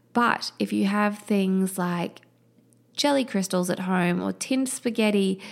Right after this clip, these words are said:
that you're happy to sacrifice for some food play,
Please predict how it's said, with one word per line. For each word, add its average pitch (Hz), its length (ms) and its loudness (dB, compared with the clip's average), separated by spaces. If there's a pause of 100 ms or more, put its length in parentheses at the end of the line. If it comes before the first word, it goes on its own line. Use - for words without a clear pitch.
(220)
that 165 80 0
you're 185 200 4
happy 190 420 0
to 170 640 2 (240)
sacrifice 208 760 0
for 208 100 0
some 190 220 -2
food 185 360 0
play, 233 440 0